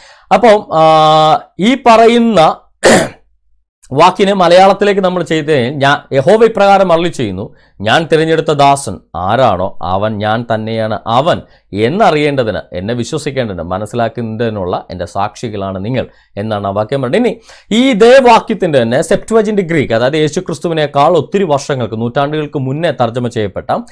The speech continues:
സെപ്റ്റുവജിന്റ് ഗ്രീക്ക് ഭാഷാന്തരം, അല്ലെങ്കിൽ അപ്പോസ്തലന്മാർ ഉപയോഗിച്ച,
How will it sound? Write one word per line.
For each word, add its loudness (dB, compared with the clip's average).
സെപ്റ്റുവജിന്റ് -2
ഗ്രീക്ക് -6
ഭാഷാന്തരം, -4
അല്ലെങ്കിൽ -2
അപ്പോസ്തലന്മാർ 0
ഉപയോഗിച്ച, -4